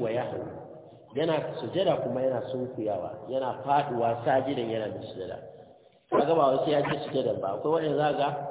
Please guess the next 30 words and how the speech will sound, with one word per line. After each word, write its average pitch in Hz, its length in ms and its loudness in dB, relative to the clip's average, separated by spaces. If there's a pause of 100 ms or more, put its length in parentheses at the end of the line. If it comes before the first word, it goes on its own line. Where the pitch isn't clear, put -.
(200)
sai 139 200 -6
sun 147 160 2
je 151 120 2
sujadan 131 360 2
sannan 123 320 4
sai - 80 2
a 113 200 4
ji 120 120 -4
sun 120 240 -8
ce, - 100 -6
"Allahu 104 380 -2
akbar." - 320 -8
A'a, 101 280 -2 (520)
yukabbiru 160 960 -6
wa 101 120 -8
yahwi. - 400 -8 (600)
Yana 151 200 0
cewa, 139 280 -2
"Allahu 147 960 4
akbar," - 640 0
yana 127 200 2
tafiya 107 360 -4
sujada 80 400 -10 (320)
a 120 60 -2
lokaci 139 420 0
daya. - 240 -10 (220)
Haka - 280 -4
Annabi 104 380 -6
yake 80 220 -12
yi. - 220 -14